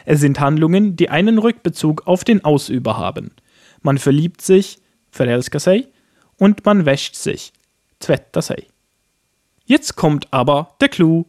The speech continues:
und der ganze Sinn dieser Lektion. Bis jetzt hatten wir ja quasi Deutschunterricht. Es gibt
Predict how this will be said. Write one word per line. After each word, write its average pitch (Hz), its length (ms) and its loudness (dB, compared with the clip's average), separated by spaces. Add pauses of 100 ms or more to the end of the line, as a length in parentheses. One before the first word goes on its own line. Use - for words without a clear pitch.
und 180 220 4
der 185 80 4
ganze 139 340 -2
Sinn 135 240 0
dieser 117 280 -4
Lektion. 143 540 -4 (400)
Bis 131 180 -2
jetzt 151 260 0
hatten 165 240 0
wir 139 80 4
ja 123 160 2
quasi 131 440 -2
Deutschunterricht. 110 840 -2 (960)
Es 196 240 0
gibt - 320 -4